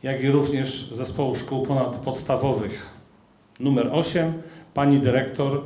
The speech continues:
Agnieszka Dziedzic. Jest nam bardzo miło, że wraz z nami jest dzisiaj obecny łódzki kurator oświaty, pan Waldemar Fleischer.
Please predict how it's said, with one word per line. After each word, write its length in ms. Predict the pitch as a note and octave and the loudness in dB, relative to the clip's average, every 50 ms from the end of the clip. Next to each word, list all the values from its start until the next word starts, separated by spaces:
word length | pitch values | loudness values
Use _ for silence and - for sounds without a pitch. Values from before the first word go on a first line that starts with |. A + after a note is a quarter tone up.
| - - - - - _ _ - | -8 -14 -16 -18 -20 _ _ -12
Agnieszka 460 | - C3 B2 B2+ A2+ A2+ - B2+ A#2+ | -10 -6 -6 -4 -4 -4 -4 -6 -4
Dziedzic. 600 | A#2+ B2+ C3+ G#2+ F#2+ F2+ F2 D2+ - - - - - - _ _ - - - - - - - _ - | -4 -2 -2 -2 -2 -4 -8 -12 -14 -18 -18 -20 -20 -20 _ _ -20 -20 -20 -20 -20 -20 -20 _ -4
Jest 260 | - C#3+ E3 D#3+ D#3+ D#3 | 0 0 2 2 2 2
nam 300 | E3+ D#3 D#3 D#3+ D3 C#3+ - - - - - | 2 4 4 2 0 -2 -8 -16 -16 -12 -6
bardzo 420 | G#2+ A#2 D#3 F3 F3 E3+ F3 F#3 | 0 4 4 4 4 4 4 4
miło, 600 | F3+ E3+ D3+ C3 B2 B2 B2 C3+ D#3 E3 - - - - - - - - - | 6 6 6 4 4 2 2 0 0 -2 -6 -10 -14 -18 -20 -20 -20 -20 -10
że 160 | - B2+ D3+ | -4 -2 0
wraz 220 | C#3+ D#3 D#3 D3 C#3 | 2 2 2 2 2
z 60 | C#3+ | 4
nami 440 | D3 C#3+ C#3 C#3+ C#3+ D3+ E3 E3+ D#3+ | 4 4 6 6 4 4 2 2 0
jest 180 | C#3+ C#3+ C#3+ | -2 -2 -2
dzisiaj 260 | - - - D3+ C#3 | -4 -4 -2 0 0
obecny 580 | C3 B2 C3+ C3+ - - C3+ C3+ C#3+ C#3 C#3+ - - C#3+ | 0 -2 -4 -6 -6 -4 -2 -2 -2 -2 -4 -8 -6 -2
łódzki 340 | C#3+ D#3 D3 - - C#3 | -2 -2 -2 -2 -4 -4
kurator 420 | A2+ - C#3 B2+ C3 C3 C3 B2 A#2 | -2 -2 0 0 0 0 0 -2 -4
oświaty, 560 | A2+ - - B2+ A#2 A2 - - C#3 D3+ E3 - - - - - - - - | -4 -4 -4 -2 -2 -2 -2 -2 -2 -2 -2 -4 -8 -14 -18 -20 -18 -8 -2
pan 200 | - C#3+ C#3+ C#3 | 0 2 2 4
Waldemar 460 | D3 D3+ C#3+ C#3 C3 B2+ C3+ C3+ C3+ | 2 2 2 2 0 2 0 0 -2
Fleischer. 600 | - - - D#3+ D3+ C#3+ A2 G#2+ - - - F#2 | -4 -4 0 2 2 2 2 0 -4 -6 -10 -12